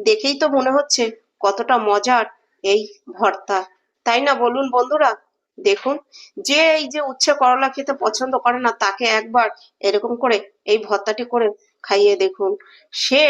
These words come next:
আপনাদের কাছে চেয়ে চেয়ে খাবে বা চেটে পুটে খেয়ে নেবে। দেখুন, হয়ে গেল কিন্তু আমার মজার ভর্তা। দেখুন বন্ধুরা, আপনাদের কাছে কি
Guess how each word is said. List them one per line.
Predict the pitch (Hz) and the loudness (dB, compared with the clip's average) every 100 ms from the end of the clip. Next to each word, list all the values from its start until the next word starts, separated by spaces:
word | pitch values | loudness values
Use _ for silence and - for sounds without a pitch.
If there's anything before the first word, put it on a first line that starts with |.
| 269 - _ _ | 0 -8 _ _
আপনাদের | - - - 370 277 | -4 -2 0 0 0
কাছে | 277 262 240 220 _ _ _ - | 0 -2 -4 -6 _ _ _ -6
চেয়ে | 226 233 240 | 0 0 0
চেয়ে | 277 285 285 | 0 -2 0
খাবে | 277 240 220 | -2 0 0
বা | 220 - - | -2 -6 -2
চেটে | 277 269 294 - | 0 0 -2 -4
পুটে | 247 285 240 - - _ _ | -4 0 0 -2 -18 _ _
খেয়ে | - 208 202 | 2 2 2
নেবে। | 190 196 190 - - 226 | 0 -2 -6 -14 -20 -4
দেখুন, | 254 277 285 254 - _ - | -2 0 0 -2 -10 _ -2
হয়ে | 233 240 | 0 2
গেল | 269 294 | 2 0
কিন্তু | 294 254 | 0 0
আমার | 220 220 220 | 2 0 0
মজার | 208 214 233 208 - - 180 | 0 2 0 0 -10 -20 -4
ভর্তা। | 196 185 190 180 180 _ _ _ _ _ _ _ _ _ _ _ _ _ _ | -4 -2 -4 -6 -6 _ _ _ _ _ _ _ _ _ _ _ _ _ _
দেখুন | 254 254 262 254 247 | 0 0 0 -2 -2
বন্ধুরা, | 233 233 226 233 - _ _ _ _ _ _ _ _ _ | -4 -2 0 -2 -4 _ _ _ _ _ _ _ _ _
আপনাদের | 226 226 247 247 240 | -4 0 0 0 0
কাছে | 254 254 | -2 -4
কি | 254 | -4